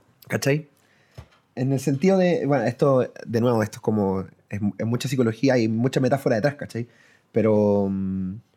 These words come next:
pero de nuevo la, de nuevo el exorcista sirve para graficar este punto, ¿cachai? De que, mm, de que, eh, el personaje de,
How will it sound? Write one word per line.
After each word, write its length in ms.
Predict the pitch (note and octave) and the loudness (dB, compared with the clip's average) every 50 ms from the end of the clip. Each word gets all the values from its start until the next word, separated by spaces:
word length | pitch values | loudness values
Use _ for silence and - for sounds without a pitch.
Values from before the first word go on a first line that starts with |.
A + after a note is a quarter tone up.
| _ _ _ _ _ _ _ _ | _ _ _ _ _ _ _ _
pero 180 | A2 G#2+ G#2 | -2 0 2
de 120 | G#2 G#2+ A#2 | 2 2 2
nuevo 260 | C3 D#3 F3+ F#3 F#3+ | 4 4 4 4 4
la, 420 | F3+ E3+ E3+ E3+ E3 E3 D#3+ - - | 4 4 4 2 2 2 0 0 0
de 100 | C3 C3 | -2 0
nuevo 360 | C3 C#3 D#3+ F3+ F#3 G3 G3+ F#3+ | 2 2 2 2 2 2 2 0
el 160 | - C#3+ C#3 | 0 -2 -4
exorcista 600 | C3+ - - C3+ B2+ - - G3 F#3+ - - F#3 | -2 0 -2 -2 -2 -2 -6 -8 -8 -6 -8 -8
sirve 280 | - - E3 F3 F3 | -4 0 0 2 2
para 100 | F3 E3+ D#3+ | 2 2 0
graficar 320 | D#3+ D#3+ - - - E3 F3 | 0 0 -2 0 0 0 0
este 180 | E3+ - D#3+ | 0 -2 -2
punto, 260 | F3 F3+ D#3+ C3 - | 0 0 -2 -2 -6
¿cachai? 380 | - - A2+ - C#3 D3 D3+ D3+ - _ _ _ _ _ _ _ _ | -10 -10 -8 -6 -6 -6 -6 -8 -14 _ _ _ _ _ _ _ _
De 200 | C3 B2+ B2+ B2 | -4 0 0 2
que, 540 | A2 B2 A#2+ A#2+ A#2+ A#2+ A#2+ A#2 A2+ A2+ A2+ | 2 2 4 4 4 4 2 2 2 0 0
mm, 260 | A2 A2 A2 A2 A2 G#2+ - - _ _ _ _ _ _ _ _ _ _ _ _ _ _ _ _ _ _ _ _ _ | 0 -2 -2 -4 -4 -6 -10 -14 _ _ _ _ _ _ _ _ _ _ _ _ _ _ _ _ _ _ _ _ _
de 120 | B2 A#2+ G#2+ | -2 0 2
que, 920 | A2+ A#2 A#2 A2+ A2+ A2+ A2+ A2+ A2+ A2+ A2 A2 A2 A2 A2 G#2+ - - - | 2 2 4 4 4 4 4 4 4 4 4 4 4 4 4 2 0 -4 -8
eh, 720 | A2+ A2 A2+ A2 A2 G#2+ G#2+ G#2+ G#2+ G#2+ G#2+ G#2 G#2+ G#2+ - | -6 -4 -2 0 2 2 2 2 2 2 2 2 0 0 -2
el 120 | G#2+ A2 | -4 -6
personaje 600 | A2 A#2 G#2+ - A#2 B2+ C3+ - D#3 C#3+ C#3 C3 | -6 -6 -4 -2 -2 -2 0 0 2 2 2 2
de, 460 | A#2 A2+ A2 G#2+ G#2 G2 G2 G2+ A2+ | 2 2 2 0 0 -2 -4 -8 -12